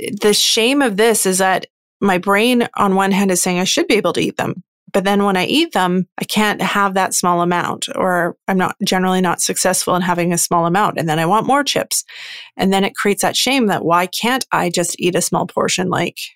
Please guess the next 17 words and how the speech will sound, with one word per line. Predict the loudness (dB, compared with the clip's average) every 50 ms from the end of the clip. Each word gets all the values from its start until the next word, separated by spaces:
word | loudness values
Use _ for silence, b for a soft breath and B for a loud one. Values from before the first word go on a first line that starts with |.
| _ _ _
everybody | -6 -4 -2 0 0 0 0 0 0
else?" | 0 0 0 0 -2 -2 -4
would | -4 -6
be | -2 -4 -2
that | 0 0 -2 -2 -4 -8
classic | -14 -4 0 0 0 0 0 -2 -4 -6 -6 -4
thought, | -2 -2 -2 -2 -6 -6
right? | -4 -2 -2 -2 -4 -6 _ -4
Everybody | -4 -2 0 0 0 0 0 2
in | 2 2
the | 2
world. | 2 2 2 2 0 0 -2 -2 B
<laughs> | B B B B B B B B B B B _ B B B B B B B -2
This, | 0 0 0 B B B B B
"Why | 2 2 2
can't | 2 0 0 2 2
I | 2 2